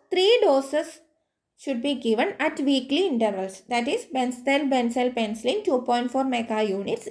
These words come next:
I M. Three doses at week, weekly intervals should be given in late syphilis. But in early syphilis, only single dose is enough. And oral penicillin can also be used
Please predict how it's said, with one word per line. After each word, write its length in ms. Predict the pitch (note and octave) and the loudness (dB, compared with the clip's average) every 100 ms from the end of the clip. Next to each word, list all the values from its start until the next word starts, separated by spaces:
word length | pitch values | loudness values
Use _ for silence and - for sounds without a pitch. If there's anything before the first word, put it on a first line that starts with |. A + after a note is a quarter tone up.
| - | -4
I 200 | A3 G3+ | -2 2
M. 140 | G#3+ - - _ _ _ _ - | 2 0 -2 _ _ _ _ -4
Three 260 | E4 G#4+ | 2 4
doses 480 | F#4+ B3 B3 D#4+ B4 | 4 2 0 -2 0
at 260 | - D4+ A3+ | -2 -4 -4
week, 400 | C4 C#4 - - - | -4 -4 -8 -20 -8
weekly 420 | B3+ C4 C4 D#4+ | -2 -2 0 -2
intervals 540 | D4+ A#3 A3+ A3+ G#4+ - | 0 2 2 2 0 -4
should 180 | B3+ | -6
be 120 | A3+ B3 | -2 -4
given 360 | A3+ G#3 A#3+ | -4 -4 -4
in 240 | F4+ F4 C#4+ | -4 0 4
late 240 | D4+ - | 4 2
syphilis. 460 | - A3+ B3 C4+ - _ _ | -4 -6 -6 -12 -12 _ _
But 140 | - C4 | -6 -2
in 140 | C4+ | 2
early 360 | C4 C4 D4+ A4+ | 4 4 4 0
syphilis, 480 | G#4+ C4+ C#4 A#4+ B4 | 0 -4 0 -2 -2
only 340 | C#4 B3+ F#4 | -4 0 0
single 460 | B4 G4 F#4 E4 C#4 | 0 -2 2 2 4
dose 240 | A3+ G#3 | 0 -4
is 140 | F#3 G#4 | -8 -6
enough. 280 | F4 D3+ - _ _ _ _ _ _ _ _ _ _ | -6 -6 -12 _ _ _ _ _ _ _ _ _ _
And 260 | - C#4+ - | -2 0 4
oral 340 | D4 E4+ A4+ A#4+ | 6 8 6 2
penicillin 400 | E4+ C#4+ D4 E4 | -2 -4 -8 -4
can 160 | E4 C#4 | -2 0
also 320 | A#3 A#3 D4+ | -2 -2 -2
be 140 | D4 | -2
used 500 | A3+ G3 G#3+ A4 - | -4 0 0 0 -4